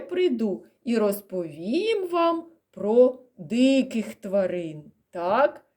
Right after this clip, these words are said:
В мене там друзі і в лісі є. До побачення!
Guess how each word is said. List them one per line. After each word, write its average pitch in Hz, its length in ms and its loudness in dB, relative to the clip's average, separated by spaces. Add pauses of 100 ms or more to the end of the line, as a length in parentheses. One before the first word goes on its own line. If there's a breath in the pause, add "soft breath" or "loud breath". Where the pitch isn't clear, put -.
В 190 60 -10
мене 208 260 2
там 196 320 2
друзі 214 840 0 (120)
і 226 140 0
в 175 100 -4
лісі 190 640 -2
є. 156 420 -8 (360)
До 233 200 4
побачення! 196 1400 0